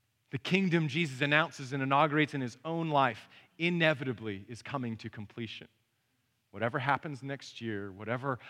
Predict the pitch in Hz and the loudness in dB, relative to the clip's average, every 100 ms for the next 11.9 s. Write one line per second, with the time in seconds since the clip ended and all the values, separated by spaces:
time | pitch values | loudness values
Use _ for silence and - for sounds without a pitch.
0 | - - 139 151 - 160 156 - - - | -10 4 4 4 2 4 4 2 -8 -12
1 | - 120 - 151 143 135 117 123 139 131 | -8 -10 0 2 2 0 -2 2 2 2
2 | 117 - 156 160 131 - 120 - 104 107 | -8 -8 -8 -8 -12 -10 -10 -12 -16 -14
3 | 120 113 107 - _ - - - - 120 | 0 0 0 -10 _ -20 -20 -20 -10 -10
4 | - 180 185 160 131 123 - 135 120 98 | -6 -2 2 2 0 -4 0 0 0 -2
5 | 113 113 143 135 127 113 104 85 104 _ | 0 4 2 2 -8 -6 -8 -10 -20 _
6 | _ _ _ _ _ _ _ _ - 113 | _ _ _ _ _ _ _ _ -16 -14
7 | - 151 139 120 101 98 85 - - - | -4 -2 -2 -2 -4 -4 -8 -14 -20 -20
8 | - _ _ _ _ _ _ 98 95 - | -20 _ _ _ _ _ _ -20 -16 -10
9 | 123 113 107 98 95 85 92 87 80 78 | -6 -6 -8 -10 -12 -12 -12 -12 -12 -16
10 | - _ _ _ _ _ _ _ _ _ | -16 _ _ _ _ _ _ _ _ _
11 | _ _ _ _ 90 82 - - - | _ _ _ _ -10 -10 -12 -20 -20